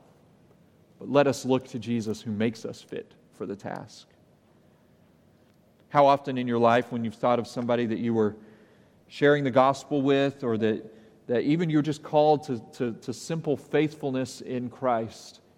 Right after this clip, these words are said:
in serving him in tricky or difficult situations, how often have you thought to yourself, "Oh, Jesus, couldn't you have used someone a little more gifted? Perhaps their mind is a little sharper.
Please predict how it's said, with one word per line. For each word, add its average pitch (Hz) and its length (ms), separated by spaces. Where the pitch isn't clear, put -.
in 123 120
serving 127 460
him 107 240
in 107 240
tricky 139 380
or 110 80
difficult 123 480
situations, 117 840
how 160 180
often 151 360
have 127 180
you 123 80
thought 127 320
to 131 80
yourself, 127 500
"Oh, 160 140
Jesus, 147 480
couldn't 190 300
you 185 160
have 151 180
used 151 400
someone 147 600
a 143 40
little 147 480
more 139 380
gifted? 135 440
Perhaps 170 300
their 160 120
mind 147 400
is 127 120
a 131 40
little 139 200
sharper. 139 460